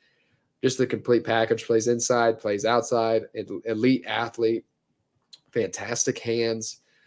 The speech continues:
uh, great against man coverage last year. You know, I, I had him as my, uh, wide receiver, uh, five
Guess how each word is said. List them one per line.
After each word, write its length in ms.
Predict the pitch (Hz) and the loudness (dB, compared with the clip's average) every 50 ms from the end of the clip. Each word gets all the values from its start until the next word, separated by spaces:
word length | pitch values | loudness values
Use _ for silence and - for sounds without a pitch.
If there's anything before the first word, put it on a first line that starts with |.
| - - _ _ | -20 -20 _ _
uh, 240 | - 101 92 82 80 - - _ _ _ _ - | -12 -10 -10 -12 -14 -18 -20 _ _ _ _ 2
great 240 | - 123 123 123 | 4 6 6 6
against 280 | 120 123 120 113 - - | 6 4 2 2 2 0
man 240 | 117 117 117 113 110 | 2 2 2 2 0
coverage 440 | - - 107 107 110 117 110 - 117 | -2 -2 -2 0 0 -2 -2 0 0
last 320 | 113 113 117 113 - - | 0 0 0 -2 -2 -2
year. 100 | 123 123 | 0 0
You 80 | 127 139 | 2 0
know, 180 | 170 196 139 123 120 | 0 0 0 0 0
I, 380 | 113 127 113 - - - 123 | -2 -2 -6 -6 -4 -2 0
I 20 | 139 | 0
had 220 | 147 147 139 123 | 2 2 2 2
him 180 | 117 127 131 131 | 2 0 0 0
as 140 | 120 113 117 | -2 -2 -2
my, 260 | 113 107 104 107 - - - 80 | -4 -4 -4 -6 -10 -12 -12 -14
uh, 160 | 80 73 71 | -14 -12 -8
wide 240 | 107 110 113 110 110 | -4 -2 -2 -2 -4
receiver, 560 | 107 - - - 110 101 107 104 101 - - - | -6 -8 -6 -4 -4 -4 -4 -4 -6 -6 -8 -14
uh, 140 | 107 90 73 - _ _ | -16 -18 -18 -20 _ _
five 360 | - 110 113 113 120 127 143 | -4 -2 -2 -2 -2 -4 -6